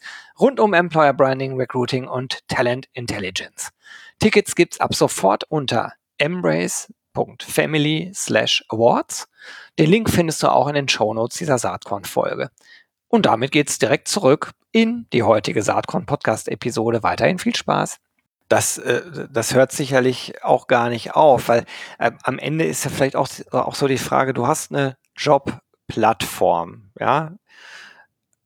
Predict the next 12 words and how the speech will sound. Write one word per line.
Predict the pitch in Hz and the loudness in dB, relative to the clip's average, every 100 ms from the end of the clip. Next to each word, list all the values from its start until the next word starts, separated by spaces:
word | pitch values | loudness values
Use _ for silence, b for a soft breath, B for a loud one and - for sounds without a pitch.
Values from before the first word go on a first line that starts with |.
| _ _ _ _ | _ _ _ _
Aber | 117 139 156 107 107 110 | 2 4 4 2 0 0
was | 131 - | 0 0
passiert | 151 139 151 143 - | -2 -2 0 -2 0
eigentlich, | 113 127 147 151 160 - - | 2 2 0 -4 -6 -6 -8
wenn | - 120 | -2 2
wir | 127 | 2
fast | 131 135 - | 2 0 -2
nur | 139 | 0
noch | 127 - | 0 0
passive | - 135 - 131 113 110 | -2 -2 -2 -4 0 0
Kandidaten | - - 117 107 107 107 101 104 92 | 0 -4 -4 -2 0 0 -2 -6 -6
haben? | 98 98 110 | -6 -6 -12